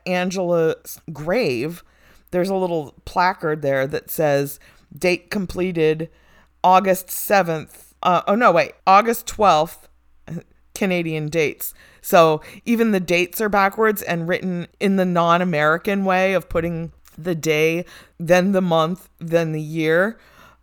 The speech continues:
So it's twelve eight oh seven. And the only reason I know that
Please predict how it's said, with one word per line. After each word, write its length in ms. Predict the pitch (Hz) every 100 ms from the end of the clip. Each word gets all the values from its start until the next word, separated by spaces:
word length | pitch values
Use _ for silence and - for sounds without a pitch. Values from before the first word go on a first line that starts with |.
| _ _
So 360 | - - 185 170
it's 220 | 151 -
twelve 480 | - - 175 170 170 -
eight 260 | 160 -
oh 140 | 165 156
seven. 380 | - 175 190 180
And 120 | 170
the 100 | -
only 180 | 185 175
reason 260 | 175 180
I 120 | 165
know 160 | 165 165
that 240 | 160 -